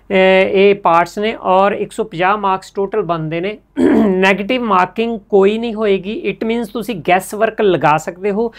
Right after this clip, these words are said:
ਗੈਸ ਵਰਕ ਨਾਲ ਹੀ ਵੀਹ ਕੁਐਸਚਨ ਠੀਕ ਕੀਤੇ ਜਾ ਸਕਦੇ ਨੇ। ਅ, ਟੈਗ ਵਰਡ ਜਾਂ ਗੈਸ ਵਰਕ ਦੀਆਂ, ਚਲੋ ਕੋਰਸਿਸ ਵਿੱਚ ਤਾਂ ਹੈ ਹੀ ਹੈ, ਅ, ਮੈਂ ਕੋਸ਼ਿਸ਼ ਕਰਾਂਗਾ ਅਲੱਗ ਤੋਂ ਵੀ ਇਸ ਦੀਆਂ ਵੀਡੀਓ ਪਾ ਦੇਵਾਂ, ਅ,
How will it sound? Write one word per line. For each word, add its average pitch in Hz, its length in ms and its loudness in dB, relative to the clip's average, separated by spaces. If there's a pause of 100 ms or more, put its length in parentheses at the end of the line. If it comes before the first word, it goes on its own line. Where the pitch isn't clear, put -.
(420)
ਗੈਸ 214 280 2
ਵਰਕ 220 380 2
ਨਾਲ 196 380 0
ਹੀ 226 240 0
ਵੀਹ 208 260 -2
ਕੁਐਸਚਨ 202 340 -4
ਠੀਕ 226 300 -6
ਕੀਤੇ 185 280 -4
ਜਾ 160 160 2
ਸਕਦੇ 156 380 -6
ਨੇ। 214 180 -6 (560)
ਅ, 175 40 2
ਟੈਗ 180 380 2
ਵਰਡ 196 200 0
ਜਾਂ 208 120 2
ਗੈਸ 180 320 -2
ਵਰਕ 196 240 -2
ਦੀਆਂ, 190 260 -2
ਚਲੋ 208 220 0
ਕੋਰਸਿਸ 196 520 0
ਵਿੱਚ 196 200 -4
ਤਾਂ 202 180 0
ਹੈ 165 220 -4
ਹੀ 170 200 -4
ਹੈ, 220 80 -4
ਅ, - 460 -4
ਮੈਂ 185 140 0
ਕੋਸ਼ਿਸ਼ 202 340 0
ਕਰਾਂਗਾ 190 420 0
ਅਲੱਗ 175 160 2
ਤੋਂ 196 280 -2
ਵੀ 226 220 -4
ਇਸ 185 160 -2
ਦੀਆਂ 180 180 -6
ਵੀਡੀਓ 165 320 -2
ਪਾ 160 220 0
ਦੇਵਾਂ, 185 280 -6
ਅ, 185 280 -4